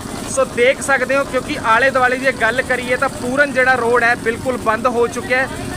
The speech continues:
ਤਸਵੀਰਾਂ ਨਿਕਲਦੀਆਂ ਸਾਫ਼ ਦਿਸ ਸਕਦੀਆਂ ਨੇ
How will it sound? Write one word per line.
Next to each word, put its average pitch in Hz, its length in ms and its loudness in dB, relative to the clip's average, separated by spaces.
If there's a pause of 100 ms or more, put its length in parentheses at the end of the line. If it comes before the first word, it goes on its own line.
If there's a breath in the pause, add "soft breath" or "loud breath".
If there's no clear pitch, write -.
ਤਸਵੀਰਾਂ 240 460 0
ਨਿਕਲਦੀਆਂ 254 520 0
ਸਾਫ਼ 240 340 2
ਦਿਸ 240 180 -2
ਸਕਦੀਆਂ 240 420 -4
ਨੇ 254 160 -2